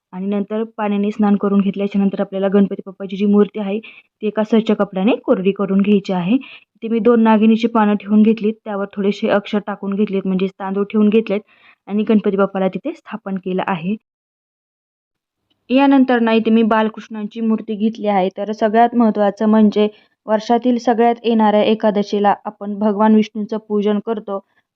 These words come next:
पण रमा एकादशीला विष्णूचा आठवा अवतार म्हणजेच बाळकृष्णांचं पूजन केलं जातं, त्यामुळे इथे बालकृष्णाची मूर्ती घेतली आहे. तर या दिवशी म्हणजे वसुबारसेच्या दिवशी आपल्याला बालकृष्णाला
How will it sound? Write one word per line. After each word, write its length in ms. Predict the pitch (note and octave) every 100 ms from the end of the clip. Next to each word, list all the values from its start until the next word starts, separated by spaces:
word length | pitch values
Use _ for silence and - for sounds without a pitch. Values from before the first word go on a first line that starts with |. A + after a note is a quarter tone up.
| -
पण 160 | C4 B3+
रमा 280 | A3 A3+ A#3
एकादशीला 680 | A3 A3+ G#3+ G#3 G#3 G#3 G3+
विष्णूचा 480 | F#3+ G#3+ A3+ G#3+ G#3+
आठवा 360 | - G#3+ A3 A3+
अवतार 340 | - G#3 G3+ F#3+
म्हणजेच 360 | G3 G3 G#3+
बाळकृष्णांचं 680 | G3+ G3 G3 G3 G3 F#3 A#3+ B3+ -
पूजन 260 | G3+ G#3 G3
केलं 180 | G3+ G3
जातं, 260 | G3+ F#3+ G3+ - _ _ _ A3
त्यामुळे 260 | A3 A3
इथे 120 | A3 A3+
बालकृष्णाची 640 | A3 A3 G#3+ A3 G#3+ G#3+
मूर्ती 320 | A3 G#3 G#3+ G#3
घेतली 280 | G#3+ G#3+ G#3+
आहे. 240 | G3+ G3 A3 - _ _
तर 80 | A3+
या 160 | B3+ B3
दिवशी 280 | A#3+ A3+
म्हणजे 300 | A3+ A3+ A3
वसुबारसेच्या 720 | A3 A3 A3+ G#3+ G#3+ A3 G#3 A3
दिवशी 300 | A3 G#3+ G#3+
आपल्याला 380 | G#3 G3+ G#3 G#3
बालकृष्णाला 640 | G#3 G#3+ G#3 - G#3+ G3+